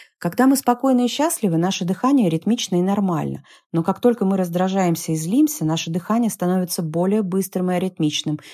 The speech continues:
и мы теряем ощущение хорошего самочувствия. Это замечено уже давно, и люди обычно говорят человеку, который находится в сильном волнении: «Дышите глубже».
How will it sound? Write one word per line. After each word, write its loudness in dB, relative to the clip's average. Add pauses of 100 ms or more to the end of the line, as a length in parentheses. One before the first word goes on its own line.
(140)
и 0
мы 6
теряем 2
ощущение 0
хорошего -2
самочувствия. -6 (520)
Это 0
замечено 4
уже 0
давно, 2
и 0
люди 2
обычно -2
говорят 0
человеку, -4
который -4
находится -4
в -10
сильном -2
волнении: -2 (300)
«Дышите -2
глубже». -4